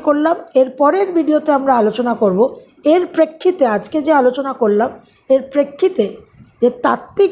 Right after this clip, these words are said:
দিক এবং সেটার সঙ্গে আজকের আলোচনাকে কোরিলেট করে আপনাদের আরও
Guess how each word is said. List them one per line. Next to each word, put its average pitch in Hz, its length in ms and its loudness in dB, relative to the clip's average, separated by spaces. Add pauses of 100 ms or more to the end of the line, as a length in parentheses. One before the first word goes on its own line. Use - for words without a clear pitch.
(120)
দিক 262 160 2
এবং 262 180 2
সেটার 285 360 -2
সঙ্গে 330 200 0 (200)
আজকের 320 400 -2
আলোচনাকে 277 460 0 (440)
কোরিলেট 349 540 2 (120)
করে 277 140 2
আপনাদের 240 440 -2 (120)
আরও 240 200 2